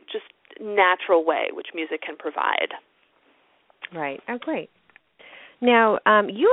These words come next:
Speaker 2: have a wonderful, uh, program for children and a blog that you have for families. Can you maybe talk to us a little bit about the services that you provide and maybe how families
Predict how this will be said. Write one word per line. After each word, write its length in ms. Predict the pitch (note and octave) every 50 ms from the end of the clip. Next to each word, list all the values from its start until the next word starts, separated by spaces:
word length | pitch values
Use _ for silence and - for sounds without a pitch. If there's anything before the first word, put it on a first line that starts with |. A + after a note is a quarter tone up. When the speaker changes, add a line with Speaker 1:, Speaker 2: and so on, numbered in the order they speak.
| B4
Speaker 2:
have 40 | E4
a 100 | B3+ A3
wonderful, 1040 | G3 F#3+ F3 F3 E3 F3 E3 - - - F3+ E3+ D#3+ D#3 D3 C#3 C3+ B2+ E2+ - - -
uh, 160 | - D#3+ D3 C3+
program 560 | - - - F3 D#3+ D#3 - D#3+ D3+ D3 C#3+
for 160 | - - D3+
children 480 | - - - E3 D3 D3 - D#3+ D#3 D3+
and 240 | D3 C#3+ D3 C#3 -
a 60 | D3
blog 400 | - D#3+ D#3 C#3 C3+ C3+ C#3 -
that 80 | D3+
you 100 | - -
have 220 | - - E3 D3 - - -
for 100 | D3+ - - -
families. 380 | E3 D3+ D3 D3 C#3+ A#2+ C#3 - -
Can 160 | - F#3+ G3+
you 200 | A#3+ D4+ F4 F#4 - - - - - - _
maybe 180 | - D#4+ F#4+ F#4+ - -
talk 140 | - A#3+ A#3+ -
to 140 | - -
us 120 | G3+ G3 F#3+ _ - -
a 60 | F#3+
little 220 | F#3+ G3+ F#3+ F#3+
bit 120 | F#3 F#3+ F3+
about 280 | F3 F3+ E3 D#3+ -
the 100 | F3+ F3+ -
services 440 | - F#3 F3 E3+ E3+ - - E3+ E3+
that 120 | F3+ E3+ -
you 200 | F#3+ G#3+ B3 C4+
provide 640 | - - C#4+ A3+ G3 F3 D#3+ D#3+ D3 D3 D3 D3 D3 -
and 180 | - G3 G3 G3+
maybe 600 | G3+ G3 F#3 F3+ F3+ F3 E3+ D#3+ D3+ - - _ _ - - _ -
how 220 | - - - A3+ A3 -
families 280 | A#3 A3 G#3+ A3 G3+